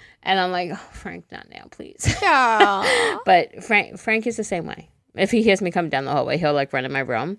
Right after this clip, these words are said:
Speaker 2: Yeah.
Speaker 1: But
Speaker 2: Like,
Speaker 1: the
Speaker 2: our
Speaker 1: other
Speaker 2: cats
Speaker 1: t-
Speaker 2: come to the front door when we open the front door and come home, like a
Speaker 1: <laughs> It's so
Speaker 2: dog.
Speaker 1: cute.
Speaker 2: I know.
Speaker 1: It's so cute.
Speaker 2: But people are like, "I don't like cats. They don't do anything. They don't care about you." And I'm like, "No, that's not true."
Speaker 1: No, they do. Cats are just
Speaker 2: Yeah.
Speaker 1: much more independent, you know, than
Speaker 2: Yeah.
Speaker 1: dogs. But,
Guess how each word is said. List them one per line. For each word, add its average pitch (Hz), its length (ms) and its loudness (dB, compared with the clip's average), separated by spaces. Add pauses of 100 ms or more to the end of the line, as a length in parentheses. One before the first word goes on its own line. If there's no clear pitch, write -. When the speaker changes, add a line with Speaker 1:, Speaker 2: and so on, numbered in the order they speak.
Speaker 2:
Yeah. 403 320 4
Speaker 1:
But 156 260 4 (100)
Speaker 2:
Like, - 0 -
Speaker 1:
the 226 100 6
Speaker 2:
our 294 80 10
Speaker 1:
other 294 80 4
Speaker 2:
cats 359 220 4
Speaker 1:
t- - 40 -16
Speaker 2:
come 339 140 4
to - 80 -2
the 302 80 2
front 254 260 2
door 240 280 6
when 185 80 4
we 196 120 0
open 220 240 2
the 220 80 0
front 202 180 0
door 190 180 2
and 160 80 -2
come 190 120 -4
home, 175 280 2
like 165 120 0
a - 20 2
Speaker 1:
<laughs> - 20 0
It's 185 80 -2
so 180 60 4 (200)
Speaker 2:
dog. 277 120 -12
Speaker 1:
cute. 185 540 -6
Speaker 2:
I 302 180 4
know. 285 440 6
Speaker 1:
It's - 140 -4
so 208 160 0
cute. - 240 -8
Speaker 2:
But 311 80 -2
people 311 140 2
are 302 40 6
like, 294 80 6
"I 277 40 6
don't 269 100 2
like 226 140 -2
cats. 208 180 -8
They 208 80 -4
don't 202 100 -2
do 214 120 -4
anything. 214 340 -2
They 202 60 -4
don't 202 120 -4
care 202 160 -6
about 208 180 0
you." 202 300 0
And 214 100 -4
I'm 220 100 -2
like, 226 160 -2 (160)
"No, 311 340 2
that's 311 140 -2
not 415 140 -6
true." 233 520 -2 (140)
Speaker 1:
No, 247 180 2
they 226 160 2
do. 160 540 -4
Cats 427 260 2
are 427 60 4
just 392 220 2
Speaker 2:
Yeah. 339 140 4
Speaker 1:
much 196 300 4
more 170 160 -2
independent, 151 760 -6
you 202 220 -4
know, 160 380 -4
than 170 280 4
Speaker 2:
Yeah. 202 240 2
Speaker 1:
dogs. - 200 -4
But, 147 420 2